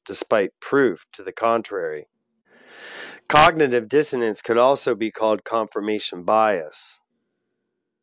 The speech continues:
These are mechanisms of denial that protect our beliefs from the truth.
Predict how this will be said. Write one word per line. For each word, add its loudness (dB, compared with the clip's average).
These 4
are 4
mechanisms 0
of -8
denial 2
that -8
protect -4
our -6
beliefs -6
from -8
the -12
truth. 0